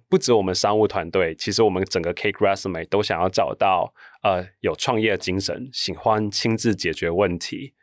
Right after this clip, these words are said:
然后创造出价值，有机会服务到更多人的人，加入我们 Cake Resume 这个团队。那回到我们，呃，商务，呃，的这个团队里面，我们就是在帮助公司，呃，整体的商务成长，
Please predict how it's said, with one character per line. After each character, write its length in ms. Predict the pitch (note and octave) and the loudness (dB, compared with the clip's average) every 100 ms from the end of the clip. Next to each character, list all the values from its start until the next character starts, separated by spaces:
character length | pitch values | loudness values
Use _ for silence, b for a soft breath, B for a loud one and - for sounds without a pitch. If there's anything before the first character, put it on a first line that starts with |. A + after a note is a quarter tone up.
| _ | _
然 160 | - F#2 | -4 -4
后 400 | - G#2+ G2 F2+ - | 2 4 6 4 0
创 200 | B2 G#2+ | -2 2
造 160 | G#2 | 2
出 220 | F#2+ F#2+ | 2 -2
价 300 | F2+ G#2+ F2+ | 0 2 0
值， 320 | E2 - D#2+ - | -2 -8 -10 -4
有 160 | G2 | -4
机 140 | E2+ G2+ | 0 2
会 100 | G2+ | 2
服 220 | - F#2 | 0 -2
务 80 | F#2+ | 2
到 180 | F#2 F2+ | 2 2
更 240 | - G#2 | 2 0
多 180 | F#2 F#2 | 2 0
人 160 | - - | -2 -6
的 100 | F#2+ | -8
人， 260 | - D3+ _ B B B - | -8 -12 _ B B B 0
加 140 | G#2 | 2
入 320 | G#2+ G#2+ F2 - | 4 4 2 0
我 80 | F#2+ | -2
们 140 | D#2+ | -2
Cake 160 | E2+ G2+ | -4 0
Resume 400 | F#2 F2+ F#2+ - | 2 0 -2 -8
这 80 | - | -8
个 80 | E2+ | -8
团 280 | - - - | -10 -10 -2
队。 280 | G#2 - _ B B B | -2 -2 _ B B B
那 160 | - A#2+ | -2 -2
回 220 | - A2+ | 2 0
到 160 | A#2 D3 | 4 2
我 140 | B2+ | 2
们， 320 | F2+ E2+ E2+ G2+ | 0 -2 -4 -2
呃， 160 | G2 F2+ | 0 0
商 300 | - A2+ B2+ | 0 2 4
务， 260 | B2 F#2+ - | 4 2 0
呃， 200 | F#2 D#2+ - | 0 0 0
的 140 | F2+ | -2
这 180 | E2+ G2 | 0 0
个 420 | F2 D#2+ D2+ D2 - | 2 0 0 -4 -6
团 240 | - E2+ | -4 0
队 160 | G2+ F#2 | 2 0
里 160 | D#2+ | -2
面， 280 | D#2 F2+ E2+ - B B | -8 -4 -4 -6 B B
我 80 | G2+ | -4
们 120 | F2 | 0
就 120 | G#2+ | 2
是 160 | A2 G2 | 0 0
在 200 | G2+ F2+ - | 0 0 0
帮 180 | G#2 G#2+ | -2 -2
助 260 | - G#2+ E2+ | 0 0 2
公 220 | F#2+ F#2+ | 0 0
司， 400 | - F#2+ F#2 F#2+ - | 0 -2 -4 -6 0
呃， 160 | F2+ | 0
整 220 | D#2 F#2 F#2 | 2 0 0
体 140 | - | -4
的 140 | E2 | -6
商 280 | D#2+ - G2 | -4 -2 0
务 140 | G#2 F#2 | 0 0
成 300 | - - - | -4 -6 -4
长， 200 | - | -4